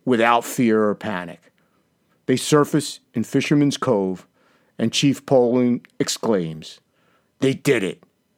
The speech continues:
They got her." Cindy is reunited with her father, and Mike says that she'll be okay because there's nothing a few seconds with her daddy won't cure. Mike then walks off into the sunset.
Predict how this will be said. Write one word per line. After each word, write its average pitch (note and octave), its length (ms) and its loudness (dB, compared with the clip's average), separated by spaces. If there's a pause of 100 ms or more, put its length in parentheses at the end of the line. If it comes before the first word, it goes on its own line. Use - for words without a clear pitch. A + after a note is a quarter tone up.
(480)
They A#2 120 0
got G2+ 380 0
her." - 220 -16 (1500)
Cindy G3 340 6
is D3 160 2
reunited C#3+ 560 4
with A#2 140 2
her A#2 80 2
father, G2 420 2
and G#2 80 2
Mike A#2 240 2
says A2 440 0
that G#2+ 140 -4
she'll - 280 0
be D3+ 180 4
okay F#2+ 600 -2 (120)
because A2+ 400 -2
there's G2+ 240 -4
nothing C#3+ 400 2
a B2+ 60 0
few C3+ 240 -2
seconds A2+ 500 0
with G#2 140 -2
her G#2 100 2
daddy F#2+ 460 -2
won't F2+ 320 -8
cure. E2+ 420 -10 (1700)
Mike A#2+ 380 2 (180)
then G#2 300 0
walks G2+ 320 0
off F#2+ 440 -4 (120)
into G2 240 -6
the G2 100 -2
sunset. D#2 600 -8